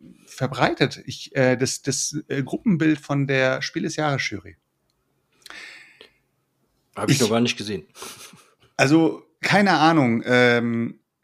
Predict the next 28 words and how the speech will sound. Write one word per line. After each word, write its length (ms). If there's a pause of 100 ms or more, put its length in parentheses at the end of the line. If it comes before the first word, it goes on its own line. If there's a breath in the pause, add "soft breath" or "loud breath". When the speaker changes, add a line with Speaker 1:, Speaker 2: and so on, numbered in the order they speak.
(500)
Speaker 1:
ich 120
hab's 160
in, 180
ich 80
hab's 160
in 100
mehreren, 680
ähm, 580
äh, 640
auf 240
mehreren 300
Seiten 320
gesehen 320
und 100
hab 140
mir 80
dann 140
gedacht, 260
so, 120
okay, 400
warum 320
ist 200
das 120
jetzt 280
so 300
publik? 480
Warum, 380
ähm, 360